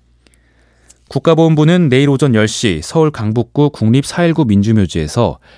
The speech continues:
제육십삼 주년 사일구 혁명 기념식을 개최한다고 밝혔습니다. 사월 자유를 향해 날다라는 주제로 열리는 기념식에는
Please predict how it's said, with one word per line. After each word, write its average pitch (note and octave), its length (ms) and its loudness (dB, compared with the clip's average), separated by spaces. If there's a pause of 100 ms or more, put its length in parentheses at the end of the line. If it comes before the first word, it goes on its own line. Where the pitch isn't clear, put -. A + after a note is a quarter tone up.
(100)
제육십삼 A#2 680 -2
주년 D3 340 2
사일구 D#3+ 400 -2
혁명 C#3 280 2
기념식을 A2 600 0
개최한다고 G2 640 -2
밝혔습니다. D2 800 -10 (480)
사월 A#2+ 500 2
자유를 A#2+ 480 0
향해 B2+ 140 0
날다라는 G2+ 480 2
주제로 F#2+ 320 -2
열리는 F2 320 0
기념식에는 F2+ 760 -2